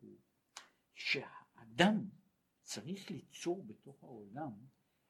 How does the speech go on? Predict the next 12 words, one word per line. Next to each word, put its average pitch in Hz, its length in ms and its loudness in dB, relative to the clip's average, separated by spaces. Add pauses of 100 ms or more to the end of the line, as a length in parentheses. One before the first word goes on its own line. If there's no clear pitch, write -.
את - 60 -14
הפרדוקס. 175 680 4
זאת - 840 -20
אומרת, 127 180 -12 (140)
הוא 220 120 0
צריך 202 520 4
ליצור 160 440 -10
בתוך - 400 -18
העולם, 117 480 -6 (760)
הוא 240 160 8
נולד 185 680 4
בתוך 147 320 -10